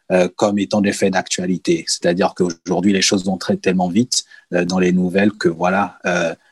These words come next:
quelque chose arrive une fois, c'est, tout le monde est choqué. Puis à la prochaine, on passe à la prochaine nouvelle, en fait. Mais ça, c'est une réalité, euh, que beaucoup de personnes vivent. C'est une réalité que beaucoup de personnes continuent de vivre, en fait.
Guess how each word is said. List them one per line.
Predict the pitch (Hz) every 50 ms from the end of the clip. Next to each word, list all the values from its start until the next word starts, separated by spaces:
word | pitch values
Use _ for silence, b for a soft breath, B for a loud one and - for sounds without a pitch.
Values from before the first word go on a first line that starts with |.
| _ _
quelque | - 92 90 -
chose | 107 92 98
arrive | 92 92 90 104 101 95 92
une | 90
fois, | - - - 98 101 104
c'est, | - - - 87 - 175 - - -
tout | - 196
le | 196
monde | 196 190 196
est |
choqué. | - - - 170 - - 208 - 170 - b b b b b b _
Puis | - 92 92 95 95 90 87
à | 87 85
la | 92 92 87
prochaine, | - - - - - - 95 98 95
on | 85 -
passe | - 90 - -
à | 90
la | 87 87
prochaine | - - - - - 92 - -
nouvelle, | 87 85 82 87 - 85
en | 80 78 -
fait. | - - - - -
Mais | -
ça, | - - 175
c'est | - -
une | - -
réalité, | 185 190 180 87 90 82 - - 110 139 - b b b b b b b 82
euh, | 82 82 80
que | - - 92
beaucoup | 90 92 90 - 98
de | -
personnes | - 90 - - 98 95 92
vivent. | 92 104 110 113 -
C'est | - 95
une | 90
réalité | 87 87 87 87 - 98 92
que | - 87 80 76 - -
beaucoup | 95 95 - - -
de | -
personnes | - 87 - - 95 -
continuent | - 98 92 - 98 98 95 90
de | 92 87
vivre, | 82 95 95 87 80 80
en | 78
fait. | - - 117 127 - -